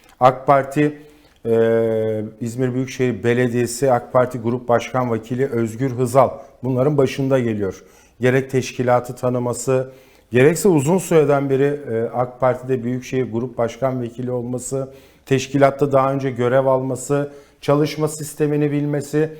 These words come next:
ve Kerem Ali Sürekli'nin mevcut il başkanının yaptığı çalışmaları sorunsuz bir şekilde devam ettireceğini bilinmesi Özgür Hızal'ın ismini ön plana çıkartıyor. Bakalım il başkanı kim olacak efendim?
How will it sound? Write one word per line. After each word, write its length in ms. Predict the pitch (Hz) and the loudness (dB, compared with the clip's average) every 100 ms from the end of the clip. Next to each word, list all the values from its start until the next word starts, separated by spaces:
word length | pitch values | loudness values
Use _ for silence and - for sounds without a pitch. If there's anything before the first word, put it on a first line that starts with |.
| - _ 123 | -20 _ -2
ve 120 | 135 | -2
Kerem 340 | - 143 190 | 4 4 6
Ali 140 | 233 226 | 4 2
Sürekli'nin 680 | - 190 147 135 123 131 - | 2 2 2 0 -4 -4 -6
mevcut 380 | 123 120 127 196 | -2 -2 -2 -4
il 160 | 208 175 | -4 0
başkanının 440 | 143 - 131 131 | -2 -2 -6 -4
yaptığı 440 | 127 143 147 175 165 | 0 0 0 -6 -2
çalışmaları 720 | 170 147 143 135 127 123 135 - - _ | -2 -2 -4 -4 -2 -2 -4 -12 -20 _
sorunsuz 840 | - - 175 240 240 233 247 226 214 | -8 6 8 8 6 4 2 4 4
bir 140 | 208 | 4
şekilde 580 | - 180 165 180 220 202 | 2 -2 0 4 4 4
devam 400 | 175 185 226 240 | 4 6 6 4
ettireceğini 840 | 226 233 180 160 135 143 156 220 220 - _ 131 | 2 0 0 0 2 0 2 0 -2 -14 _ -4
bilinmesi 720 | 170 180 175 160 151 143 110 - _ - | 0 2 4 2 2 -2 -4 -10 _ -2
Özgür 340 | 143 139 160 | 0 2 2
Hızal'ın 340 | 147 135 143 156 | 2 4 4 4
ismini 480 | 135 - 127 151 175 - - - | 0 -2 0 0 0 -10 -20 -4
ön 200 | 143 151 151 | 0 0 0
plana 440 | 135 127 156 165 - - | -2 0 0 -4 -14 -16
çıkartıyor. 680 | - 151 139 123 117 98 120 | -2 4 4 4 -4 0 2
Bakalım 460 | 151 208 196 208 - - - - - | 4 4 4 2 -4 -18 -20 -12 0
il 220 | 165 180 | 2 4
başkanı 480 | 180 170 170 180 196 | 4 2 -2 0 0
kim 200 | 208 202 | 0 4
olacak 380 | 165 120 117 120 | 4 2 0 -2
efendim? 480 | 110 117 117 170 | -4 -2 -2 -4